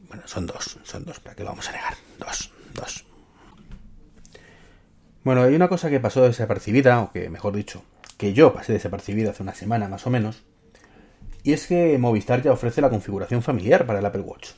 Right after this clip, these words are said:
¿vale? Hasta ahora era solo Trufón el que lo, lo hacía, y ahora Movistar se suma a esto, es el primer operador normal, entre comillas, que, que lo ofrece, y es que Trufón, pues, que se escribe T R U y luego Phone en inglés, ¿vale? Phone, Trufón,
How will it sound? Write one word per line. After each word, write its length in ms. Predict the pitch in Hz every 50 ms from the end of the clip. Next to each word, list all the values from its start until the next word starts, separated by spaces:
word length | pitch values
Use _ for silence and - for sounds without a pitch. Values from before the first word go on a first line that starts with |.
| - - - - -
¿vale? 180 | 107 110 -
Hasta 200 | 123 - - -
ahora 200 | 98 104 107 110
era 140 | 104 101 -
solo 220 | - 110 101 101
Trufón 400 | 104 101 - - - 165 214 208
el 100 | 165 127
que 80 | - 107
lo, 300 | 101 95 92 90 82 82
lo 100 | 98 101
hacía, 380 | - - 175 208 240 269 269 - _ _ - - - - _ _ _ _ _ _ _ _ _
y 100 | - 113
ahora 160 | 127 135 143
Movistar 400 | 131 120 110 104 95 - 131 123
se 100 | - 117
suma 220 | - 127 117 107 110
a 60 | 139
esto, 180 | 160 - - 165
es 80 | 139
el 100 | 113 101
primer 220 | - 98 101 104 101
operador 560 | 95 101 98 98 104 110 110 104 - - - _
normal, 680 | - 117 110 104 98 92 95 92 101 107 120 120 123 - -
entre 200 | 98 90 - 101
comillas, 460 | - 98 95 101 101 98 101 98 -
que, 540 | - - 90 90 87 87 92 95 - - -
que 120 | - 110 101
lo 60 | -
ofrece, 400 | - 160 165 160 - 220 262 - - - - _ _ _ _ _
y 100 | - 117
es 100 | 113 -
que 100 | - 127
Trufón, 460 | 123 117 98 - 127 127 143 165 170
pues, 400 | - 104 - - 117 - - -
que 100 | - 101
se 80 | 92 -
escribe 380 | - - 104 98 95 - - _ _ _ _ _
T 400 | - 117 117 107 - - - 113
R 200 | 104 95 98 98
U 200 | 104 104 95 85 - _ _ _ _ _ _ _ - _ _ -
y 80 | 104
luego 220 | 101 104 92 87 -
Phone 240 | - 110 107 104
en 160 | 98 95 92 92
inglés, 380 | 90 98 120 165 214 - - -
¿vale? 200 | 110 113 143 -
Phone, 300 | - - 107 151 156 - _ _ _
Trufón, 760 | - - 165 156 - - - - - 101 95 107 127 170 185